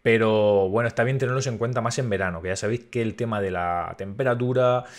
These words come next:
eh, sobre todo de los tiempos que dejamos los alimentos fuera del frigo, puede ser ahí un poquillo, mm,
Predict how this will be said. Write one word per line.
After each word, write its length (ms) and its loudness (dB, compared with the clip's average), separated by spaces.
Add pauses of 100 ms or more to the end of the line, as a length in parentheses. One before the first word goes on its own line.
(440)
eh, 300 0
sobre 180 -2
todo 160 4
de 60 6
los 140 0
tiempos 320 -2
que 80 0
dejamos 360 -4
los 160 -4
alimentos 360 -6
fuera 220 0
del 100 2
frigo, 300 -2
puede 220 -2
ser 260 -2
ahí 120 0
un 120 -6
poquillo, 640 -2
mm, 220 -10